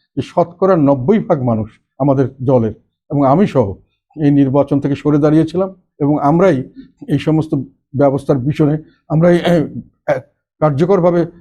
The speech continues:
এই সব দল নিয়ে এদের বিরুদ্ধাচরণ করেছি। মানে দলের সবচেয়ে বড় সমালোচক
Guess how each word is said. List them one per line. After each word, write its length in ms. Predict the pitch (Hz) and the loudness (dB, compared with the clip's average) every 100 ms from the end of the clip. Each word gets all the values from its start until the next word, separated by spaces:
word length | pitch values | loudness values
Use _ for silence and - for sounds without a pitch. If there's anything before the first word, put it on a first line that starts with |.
| - | -20
এই 280 | - 151 131 | -16 -6 -6
সব 320 | - 135 113 | -2 -2 0
দল 220 | 139 139 | 0 2
নিয়ে 280 | 143 147 143 135 | 2 2 2 -4
এদের 220 | 139 131 127 | -2 0 0
বিরুদ্ধাচরণ 580 | 151 170 147 131 113 | 0 0 0 -2 -2
করেছি। 260 | 104 95 - _ _ | -4 -10 -14 _ _
মানে 140 | 139 143 | -2 -2
দলের 440 | 117 147 175 165 - - | 0 2 2 -2 -12 -6
সবচেয়ে 280 | 156 143 165 | -4 0 0
বড় 100 | 175 | 0
সমালোচক 480 | 175 147 147 143 | 0 0 0 0